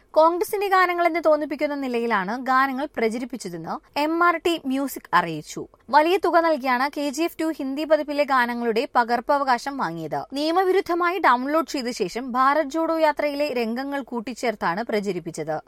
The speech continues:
ദൃശ്യങ്ങളിൽ ഭാരത് ജോഡോ യാത്രയുടെ ലോഗോ ഉപയോഗിച്ചു. പാർട്ടിയുടെ ഔദ്യോഗിക സാമൂഹിക മാധ്യമങ്ങളിൽ ഇത് പ്രചരിപ്പിക്കുകയും ചെയ്തതായി എം ആർ ടി മ്യൂസിക്കിന്റെ അഭിഭാഷകൻ നരസിംഹൻ സമ്പത്ത് ചൂണ്ടിക്കാട്ടി. ദേശീയ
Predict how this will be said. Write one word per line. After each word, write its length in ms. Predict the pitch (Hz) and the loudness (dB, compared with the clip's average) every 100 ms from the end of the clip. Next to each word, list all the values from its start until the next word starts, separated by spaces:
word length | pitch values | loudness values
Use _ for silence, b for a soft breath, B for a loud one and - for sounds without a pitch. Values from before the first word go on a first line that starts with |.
| b - | b -8
ദൃശ്യങ്ങളിൽ 680 | 254 339 - 370 349 381 - | 0 0 2 0 2 2 2
ഭാരത് 320 | 269 262 285 | 4 4 2
ജോഡോ 260 | 269 320 320 | 0 0 2
യാത്രയുടെ 500 | 320 311 311 302 302 | 2 2 2 0 0
ലോഗോ 380 | 262 233 220 277 | 0 0 0 -2
ഉപയോഗിച്ചു. 580 | 214 208 170 156 147 - _ _ - | -2 -2 -2 -4 -10 -14 _ _ 6
പാർട്ടിയുടെ 540 | 269 277 320 302 330 262 | 6 6 2 -2 0 2
ഔദ്യോഗിക 500 | 247 269 262 285 302 - | 2 2 -2 0 0 0
സാമൂഹിക 560 | - 262 254 254 277 320 | 0 2 2 2 0 2
മാധ്യമങ്ങളിൽ 680 | 320 302 285 285 277 294 - | 2 0 -2 -4 -2 -2 -2
ഇത് 160 | 226 285 | -6 -6
പ്രചരിപ്പിക്കുകയും 760 | 226 208 220 226 233 220 226 | -4 -2 -4 -6 -6 -4 -4
ചെയ്തതായി 540 | 226 175 147 139 165 - b - | -4 -4 -4 -6 -8 -12 b -2
എം 240 | 285 330 | 2 4
ആർ 140 | 349 - | 4 2
ടി 100 | 330 | -2
മ്യൂസിക്കിന്റെ 480 | 330 302 254 262 262 | -2 -4 -6 -4 -2
അഭിഭാഷകൻ 600 | 240 233 233 - 254 285 | 0 0 -2 -4 -6 -2
നരസിംഹൻ 520 | 247 254 294 269 294 - | -2 -2 -6 -6 -6 -2
സമ്പത്ത് 420 | 262 262 294 - | -2 0 -2 -4
ചൂണ്ടിക്കാട്ടി. 680 | 220 180 160 156 151 151 - _ 214 | -8 -8 -4 -4 -4 -6 -10 _ -6
ദേശീയ 500 | 277 320 - 359 | -4 -2 0 2